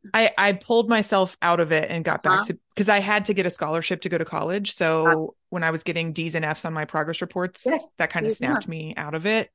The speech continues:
Speaker 2: Oh,
Speaker 1: And
Speaker 2: wow.
Speaker 1: I
Speaker 2: You got D's and F's. Most people don't admit that. Yeah, I did too. That's
Speaker 1: Yeah.
Speaker 2: crazy.
Speaker 1: Yeah.
Speaker 2: Um, especially when people who, like, end up writers, like, I just think it's really interesting.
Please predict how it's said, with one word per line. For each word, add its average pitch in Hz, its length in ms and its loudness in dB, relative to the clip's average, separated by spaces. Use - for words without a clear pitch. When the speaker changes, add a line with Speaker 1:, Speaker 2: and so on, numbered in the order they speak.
Speaker 2:
Oh, 262 60 0
Speaker 1:
And 254 60 2
Speaker 2:
wow. 247 160 8
Speaker 1:
I 185 100 2
Speaker 2:
You 208 80 2
got 220 260 0
D's 214 200 -2
and 214 100 -4
F's. 180 220 -2
Most 214 240 -2
people 240 220 0
don't 196 180 -2
admit 175 280 0
that. - 140 -4
Yeah, 160 200 2
I 175 120 2
did 175 220 -2
too. 165 360 -8
That's 202 180 -4
Speaker 1:
Yeah. 165 80 -2
Speaker 2:
crazy. 160 220 -2
Speaker 1:
Yeah. - 260 -6
Speaker 2:
Um, 165 540 2
especially 202 440 0
when 208 160 0
people 175 280 -2
who, 165 120 -6
like, 151 220 -4
end 156 200 -2
up 147 160 -6
writers, 143 440 -4
like, 143 180 -8
I - 60 -6
just 151 160 -10
think 175 120 -2
it's 147 140 -6
really 131 240 -6
interesting. - 640 -10